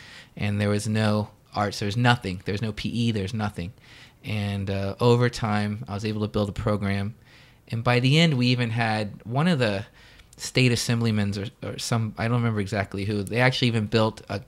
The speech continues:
uh, they built a playground and, on, on the lawn, partly because we had garnered enough interest in the community because of the band. The band was very good. We had an elementary school rock band, and they were a really good band. They were,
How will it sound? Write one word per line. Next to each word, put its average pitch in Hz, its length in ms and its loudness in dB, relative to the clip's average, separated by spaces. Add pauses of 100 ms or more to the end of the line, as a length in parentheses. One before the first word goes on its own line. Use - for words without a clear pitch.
uh, 92 240 -6 (600)
they 104 100 2
built 113 240 2
a 101 40 -2
playground 104 680 0 (100)
and, 98 300 -8
on, 98 340 -10
on 101 200 -4
the 101 80 -4
lawn, 101 440 0 (480)
partly 117 320 4
because 104 440 -2
we 104 120 -4
had 95 120 -6 (500)
garnered 113 420 2 (280)
enough 107 460 -4 (440)
interest 113 540 -2 (240)
in 107 100 -4
the 104 80 -4
community 110 460 -2
because 107 320 0
of 104 140 0
the 98 100 -4
band. 110 340 0
The 113 40 -2
band 202 180 8
was 165 100 6
very 135 160 6
good. 107 160 2
We 113 80 0
had 123 80 4
an 120 60 -6 (200)
elementary 165 340 6
school 127 260 2
rock 113 280 2
band, 92 280 -10 (440)
and 110 140 -6
they 110 60 -2
were 104 160 -2
a 104 100 -8
really 131 340 4
good 107 280 -4
band. 95 300 -4 (120)
They 110 80 -2
were, 104 140 -4